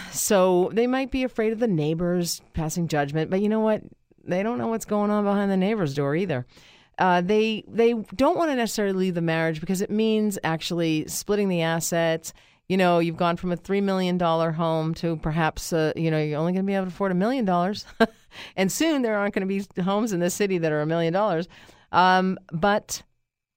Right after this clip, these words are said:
uh, so they don't wanna, their kids, the impact on their children, uh, the impact on their in-laws, what are people gonna think? What about their colleagues, you know, kind of a thing. So they don't wanna be found out.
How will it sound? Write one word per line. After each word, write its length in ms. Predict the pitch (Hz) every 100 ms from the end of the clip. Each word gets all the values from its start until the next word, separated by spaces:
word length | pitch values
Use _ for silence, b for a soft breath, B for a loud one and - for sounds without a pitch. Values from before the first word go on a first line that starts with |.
| _ _ - - -
uh, 220 | 202 185
so 160 | 165 214
they 80 |
don't 160 | 226 240
wanna, 260 | 220 208 180
their 140 | 202
kids, 500 | - 220 214 208 190
the 140 | 202
impact 320 | 202 208 202 196
on 60 |
their 100 | 190
children, 720 | 180 214 196 185 185 175 175 175 B B B
uh, 160 | - 165
the 80 | 185
impact 260 | 208 196
on 80 | 190
their 100 | 185 -
in-laws, 800 | 190 185 175 170 165 160 160 180
what 140 | 196
are 40 | 190
people 220 | 196 202
gonna 180 | 196 185
think? 420 | - 180 170 170
What 80 | 220
about 220 | 220 208
their 120 | 196
colleagues, 840 | - 147 160 160 170 165 156 -
you 100 | 165
know, 200 | 160 143
kind 240 | 135 180 170
of 80 | 151
a 40 |
thing. 360 | - 156 143 165
So 120 | 240
they 60 |
don't 100 | 285
wanna 120 | 285 262
be 120 | 262
found 400 | - 190 180 170
out. 340 | 139 143 143